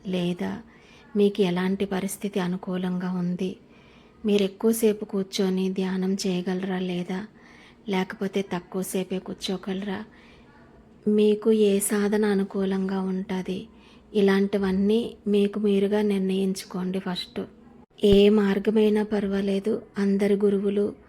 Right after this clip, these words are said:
అన్ని భగవంతుళ్ళు కూడా ఒక్కటే అని మనం already లాస్ట్ వీడియోలో చెప్పుకున్నాం కదా. అయితే సాధన చేసేటప్పుడు అందరూ సాధారణంగా ఏంటంటే ఒక్కొక్కరు ఒక్కొక్క పద్ధతిని అనుసరిస్తారు.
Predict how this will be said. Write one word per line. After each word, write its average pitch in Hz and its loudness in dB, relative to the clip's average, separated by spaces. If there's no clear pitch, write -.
అన్ని 202 4
భగవంతుళ్ళు 202 0
కూడా 196 -2
ఒక్కటే 196 -4
అని 196 0
మనం 190 0
already 190 -4
లాస్ట్ 190 -6
వీడియోలో 190 -4
చెప్పుకున్నాం 190 -8
కదా. 190 -10
అయితే 208 2
సాధన 202 0
చేసేటప్పుడు 208 -2
అందరూ 196 0
సాధారణంగా 196 -2
ఏంటంటే 196 -4
ఒక్కొక్కరు 220 0
ఒక్కొక్క 214 0
పద్ధతిని 208 0
అనుసరిస్తారు. 202 -4